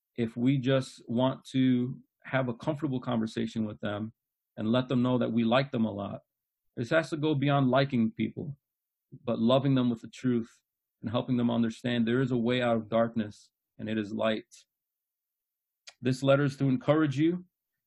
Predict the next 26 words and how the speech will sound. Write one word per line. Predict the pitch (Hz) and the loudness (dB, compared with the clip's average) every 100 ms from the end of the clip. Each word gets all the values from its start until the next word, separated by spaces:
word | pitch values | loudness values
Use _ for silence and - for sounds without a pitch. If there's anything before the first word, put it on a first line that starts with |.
| _ _ _ _ _ - | _ _ _ _ _ -6
to | 135 131 123 120 - - | 0 2 2 -2 -6 0
know | 123 135 165 | 4 4 4
that | 151 123 | 2 2
you | 127 135 147 151 143 _ _ _ _ | 4 4 4 0 -10 _ _ _ _
are | 120 | -4
saved, | 117 131 143 160 185 196 | -2 0 0 0 -2 -4
to | 127 | 0
know | 113 131 156 | 2 2 2
that | 139 | 0
the | 123 | 0
love | 120 127 | 0 0
of | 123 | -2
God | 131 135 135 | -2 0 0
is | 113 | -2
in | 135 139 151 | 0 2 2
you, | 165 202 - _ _ _ _ _ _ _ _ - | 0 -2 -10 _ _ _ _ _ _ _ _ -6
and | 113 | 2
you | 120 | 2
might | 147 143 143 | 4 2 2
be | 139 135 | 0 2
convicted | 139 120 135 143 139 | 2 0 0 0 0
about | 131 127 | 0 -2
certain | - 143 139 | -2 -2 -2
things | 135 151 151 | -2 -2 -2
that | 127 113 | -2 -2
don't | 107 131 139 | -2 -2 -4